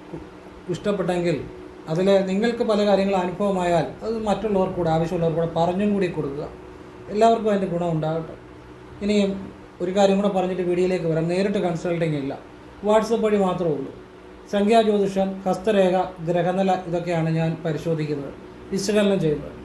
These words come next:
താല്പര്യമുള്ളവർ WhatsApp ഇടുക. ഫ്രീ ആകുമ്പോൾ ഞാൻ റിപ്ലൈ തരും. എല്ലാവർക്കും റിപ്ലൈ തരാൻ പറ്റത്തില്ല, കാരണം ഒരുപാട് മെസ്സേജുകളാണ് വരുന്നത്. പറ്റുന്നവർക്ക് റിപ്ലൈ തരും. എങ്ങനെയാണ് ഞാൻ ചെയ്യുന്നതെന്ന് പറയും. ഞാൻ ഇതുപോലെയുള്ള നല്ല കാര്യങ്ങൾ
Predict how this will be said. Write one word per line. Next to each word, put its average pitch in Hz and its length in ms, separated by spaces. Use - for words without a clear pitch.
താല്പര്യമുള്ളവർ 214 580
WhatsApp 190 420
ഇടുക. 165 180
ഫ്രീ 247 220
ആകുമ്പോൾ 220 260
ഞാൻ 202 140
റിപ്ലൈ 175 280
തരും. 135 140
എല്ലാവർക്കും 220 480
റിപ്ലൈ 180 260
തരാൻ 170 200
പറ്റത്തില്ല, 151 320
കാരണം 160 200
ഒരുപാട് 180 380
മെസ്സേജുകളാണ് 147 540
വരുന്നത്. 143 200
പറ്റുന്നവർക്ക് 220 560
റിപ്ലൈ 185 260
തരും. 170 180
എങ്ങനെയാണ് 240 340
ഞാൻ 208 160
ചെയ്യുന്നതെന്ന് 196 400
പറയും. 135 200
ഞാൻ 190 160
ഇതുപോലെയുള്ള 202 420
നല്ല 185 240
കാര്യങ്ങൾ 185 280